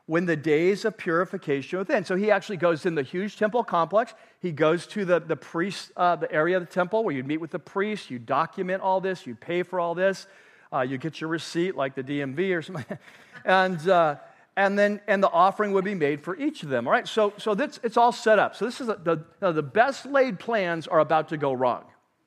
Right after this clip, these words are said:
And here's what's gonna happen. That, remember, temple huge, people from all over the world, Jewish people coming to worship. Well, about a week later, when this whole purification thing is supposed to come to an end, Paul's in the temple.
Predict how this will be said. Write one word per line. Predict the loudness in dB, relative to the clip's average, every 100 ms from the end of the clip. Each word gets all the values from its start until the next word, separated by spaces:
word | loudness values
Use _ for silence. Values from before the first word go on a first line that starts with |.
| _ _ _ _ _ _ -20 _ _ _ _ _ _
And | 2 2 2
here's | 0 2 2
what's | 2 2 2
gonna | 2
happen. | 4 4 2 -2 -14 _ _ _ _
That, | 0 0 2
remember, | 0 2 4 4 2 -4
temple | 0 2 4 2
huge, | 0 0 0 -2 -4
people | -2 0 -2
from | 0
all | 4 6
over | 4
the | 4
world, | 4 2 2
Jewish | -4 -2
people | -4 -4
coming | -2 -2 -2
to | 2
worship. | 0 0 -8 0
Well, | 0 0 -8 _ _ _ _ _ _ _
about | 2 4 6
a | 4
week | 2 0 -2
later, | 2 6 6 4 4
when | 4 2 2
this | -2 -4
whole | -8 2 6 6
purification | 4 2 0 0 -2 0 2 0 -2
thing | 0 -2 -2
is |
supposed | -4 -6 -2
to |
come | -2 0
to |
an | 0
end, | 0 -2 -6 _ _ _ _
Paul's | 2 6 6 4
in | -2
the | 0
temple. | 2 0 -4